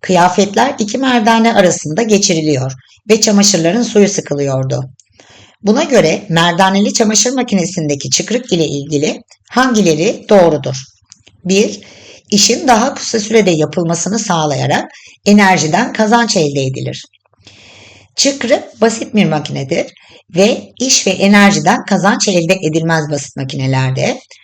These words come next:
Bu nedenle birinci ifademiz yanlış olacaktır. İki, çamaşırların merdanede sıkılması,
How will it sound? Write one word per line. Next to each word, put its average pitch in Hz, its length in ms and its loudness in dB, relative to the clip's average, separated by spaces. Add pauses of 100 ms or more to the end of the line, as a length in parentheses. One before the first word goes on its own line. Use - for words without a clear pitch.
(220)
Bu 269 80 -4
nedenle 208 440 2
birinci 151 320 -4
ifademiz 143 540 -6
yanlış 214 380 2
olacaktır. 139 760 -6 (100)
İki, 196 460 -4 (460)
çamaşırların 202 720 2
merdanede 190 600 2
sıkılması, 143 760 -4